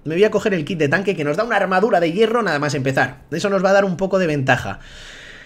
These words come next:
Y Dios, tengo algunas estrategias más que ahora os voy a ir comentando. He de deciros, chicos, que este reto igual lo he sacado de millones de comentarios que me habéis dejado en muchas partidas de Skywars. Ya sabéis que me mola el tema de los retos, así que os lo agradezco mucho. Me mola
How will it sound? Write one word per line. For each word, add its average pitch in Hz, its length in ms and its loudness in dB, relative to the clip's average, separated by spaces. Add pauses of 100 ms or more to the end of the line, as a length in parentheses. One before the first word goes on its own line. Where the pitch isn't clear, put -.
(340)
Y 185 300 4
Dios, 208 360 2
tengo 226 180 4
algunas 220 360 2
estrategias 202 440 4
más 208 140 2
que 214 80 4
ahora 202 140 8
os 196 100 6
voy 202 160 4
a 196 60 8
ir 185 100 6
comentando. 175 680 2 (260)
He 214 60 8
de 254 60 10
deciros, 254 320 6
chicos, 226 260 2
que 226 80 4
este 220 160 4
reto 220 380 6
igual 175 320 4
lo 196 80 6
he 185 40 2
sacado 190 320 4
de 190 220 4
millones 175 340 0
de 190 80 0
comentarios 190 560 2
que 220 80 0
me 208 60 2
habéis 190 220 0
dejado 196 360 2
en 180 140 2
muchas 185 320 0
partidas 170 400 0
de 170 80 0
Skywars. 131 460 2
Ya 143 120 2
sabéis 175 220 -2
que 180 100 -2
me 175 80 -2
mola 170 160 2
el 151 100 2
tema 156 180 2
de 147 60 6
los 151 120 6
retos, 175 320 2
así 127 200 -2
que 117 100 0
os 117 100 0
lo 135 80 4
agradezco 180 560 2
mucho. 202 340 4
Me 131 100 4
mola 269 380 0